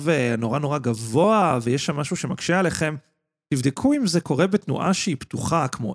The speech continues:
אה או אה. הניחוש שלי שחלק גדול מהמקרים זה יהיה המצב, ותנסו לשיר בדיוק את אותו הדבר, לא להוריד ווליום, אבל לשיר בדיוק את אותו הדבר, פשוט תלעו, תשנו את המילה. אם המילה היא אבא, תשנו אותה לאובו,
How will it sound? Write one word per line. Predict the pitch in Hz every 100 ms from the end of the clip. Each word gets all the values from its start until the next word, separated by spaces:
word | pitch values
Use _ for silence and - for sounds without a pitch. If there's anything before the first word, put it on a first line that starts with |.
| -
אה | 147 160 127
או | -
אה. | - 147 143 _ _ -
הניחוש | 139 151 233
שלי | - 196
שחלק | 208 175 143 - _ - 180 196
גדול | 147 180
מהמקרים | 170 135 156 156
זה | 127 147
יהיה | 143
המצב, | 131 120 - 139 190 214 _ _ 143
ותנסו | 139 135 - 220
לשיר | 233 - - 196
בדיוק | 165 131 117 127 185 202
את | 185
אותו | 131 127 120
הדבר, | 113 107 139 220 - _ -
לא | 117 123
להוריד | 180 175 151
ווליום, | 127 120 120 156 214 _ _
אבל | 120 123
לשיר | 117 165 160
בדיוק | 143 120 123 139 190 180
את | 143
אותו | 139 151
הדבר, | 135 120 156 214 190
פשוט | - 208
תלעו, | 185 156 202 160
תשנו | 143 - 139 151 208
את | 202
המילה. | 160 147 143 - _ -
אם | 151
המילה | 135 139
היא | 120 - -
אבא, | 143 160 196 214 _ _
תשנו | 131 - 139 160
אותה | 165 151
לאובו, | 147 139 - _ - 170 185 165 143 123 110